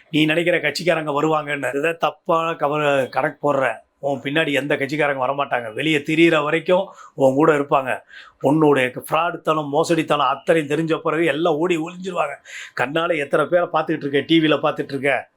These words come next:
நிஜத்திலேயே நீ பார்த்துக்கிட்டு இருக்க. எத்தனை பேர் கொடி கம்ப-, கொடியை கட்டிட்டு போய் எவ்வளவு அசிங்கப்பட்டுக்கிட்டு வெளியே வர்றாங்க பாத்தீங்களா? அடிப்படை உறுப்பினர்ல இருந்து எடுக்கிறாங்க. நீ எல்லாம் அந்த இதுக்கெல்லாம் நீ த-, சரிப்பட்டு வரமாட்ட.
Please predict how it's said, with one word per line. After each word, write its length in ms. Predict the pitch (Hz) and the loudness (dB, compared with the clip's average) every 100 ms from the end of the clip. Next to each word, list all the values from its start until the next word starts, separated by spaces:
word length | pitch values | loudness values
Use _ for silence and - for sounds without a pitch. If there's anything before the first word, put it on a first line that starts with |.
| 123 | -2
நிஜத்திலேயே 460 | 135 180 180 185 | 0 0 -2 -2
நீ 100 | 185 | -2
பார்த்துக்கிட்டு 420 | 175 170 156 156 139 | -2 -2 -2 -4 -4
இருக்க. 340 | 131 123 110 | 0 0 0
எத்தனை 340 | 131 127 156 143 | -6 -2 -2 2
பேர் 180 | 175 | 0
கொடி 220 | 165 156 165 | 0 0 0
கம்ப-, 340 | 160 160 147 | 0 -2 -2
கொடியை 340 | 147 151 170 | -2 2 2
கட்டிட்டு 360 | 160 147 165 156 | 0 -2 0 0
போய் 260 | 151 156 147 | -2 0 2
எவ்வளவு 320 | 135 160 131 | 2 2 2
அசிங்கப்பட்டுக்கிட்டு 720 | - 175 170 151 147 160 180 - - _ | 0 -2 0 -2 0 0 0 -6 -20 _
வெளியே 220 | 151 165 | 4 4
வர்றாங்க 420 | 147 156 156 147 151 | 4 2 0 0 -2
பாத்தீங்களா? 260 | 156 143 | -2 0
அடிப்படை 420 | 135 160 170 175 | 0 -2 -2 0
உறுப்பினர்ல 420 | 165 160 165 156 147 | 0 0 0 0 0
இருந்து 240 | 156 165 | 2 2
எடுக்கிறாங்க. 420 | 151 156 151 135 - - - - | 2 0 0 -2 -4 -14 -20 -8
நீ 140 | 127 | 0
எல்லாம் 320 | 143 156 170 | 2 4 2
அந்த 180 | 147 147 | 2 2
இதுக்கெல்லாம் 320 | 147 156 160 | 0 2 2
நீ 420 | 160 151 147 143 135 | 0 0 2 0 0
த-, 200 | 156 131 | -4 -2
சரிப்பட்டு 440 | 151 147 147 147 | -4 -4 -2 0
வரமாட்ட. 360 | 147 139 139 | 2 2 2